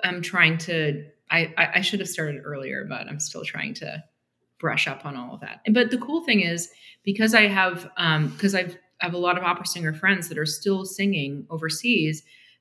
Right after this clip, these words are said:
we have friends that are coming from the opera, uh, in Paris,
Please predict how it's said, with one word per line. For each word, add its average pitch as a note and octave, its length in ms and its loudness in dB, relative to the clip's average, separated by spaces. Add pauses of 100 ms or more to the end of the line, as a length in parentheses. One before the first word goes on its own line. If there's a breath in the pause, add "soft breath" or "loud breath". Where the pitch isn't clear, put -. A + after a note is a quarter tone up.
we G3 200 8
have F#3 220 2
friends F3+ 460 0
that F3 100 -6
are E3 80 -2
coming F#3 400 -6
from F3+ 140 -12
the E3+ 140 -6
opera, D#3+ 680 -2 (280)
uh, D3 100 0 (100)
in D#3+ 320 -2
Paris, F3+ 560 -2